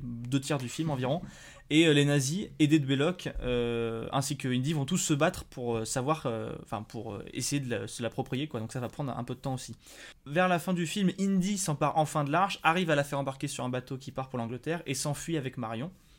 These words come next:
Cependant, dans un dernier revirement de situation, les nazis abordent le navire à l'aide d'un sous-marin et s'emparent de Marion ainsi que de l'arche, pour laisser ses pouvoirs occultes sur une, sur une île, euh, isolée. Donc Indiana va réussir à, euh, s'infiltrer dans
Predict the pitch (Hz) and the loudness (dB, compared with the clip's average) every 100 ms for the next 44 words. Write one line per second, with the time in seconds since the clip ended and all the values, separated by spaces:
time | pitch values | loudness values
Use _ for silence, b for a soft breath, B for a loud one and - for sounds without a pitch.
0 | B B B B - - 196 185 185 170 | B B B B -4 -2 0 0 2 0
1 | 135 147 160 156 143 147 147 143 - 127 | 0 -2 -2 -2 -2 -2 -4 -6 -8 -6
2 | 160 151 143 139 147 127 127 127 113 110 | -4 -2 -2 -4 -2 -2 0 -2 -2 -6
3 | 110 131 135 117 113 - 117 107 131 175 | -8 -8 -6 -6 -8 -8 -8 -6 -4 -6
4 | - - 156 151 143 151 135 123 143 - | -8 -4 -2 -2 -2 -2 -2 -2 -2 -2
5 | 165 175 165 165 139 107 - - B B | -2 -2 -2 -4 -4 -4 -8 -14 B B
6 | B - 131 131 - 151 131 135 131 127 | B -2 0 0 0 -2 -4 -4 -4 -2
7 | 127 156 156 135 127 135 147 - 127 123 | -4 -4 -6 -4 -4 -4 -6 -8 -6 -2
8 | 139 117 113 123 123 113 - B B B | -2 -2 -2 -2 0 -2 -4 B B B
9 | B B B - 131 135 180 175 175 170 | B B B -2 -2 0 2 4 4 4
10 | 127 165 156 185 170 - 135 131 113 - | 4 2 2 0 0 -2 -2 -2 -4 -4
11 | 165 165 151 - 147 123 117 | -2 -4 -4 -2 -2 -2 -4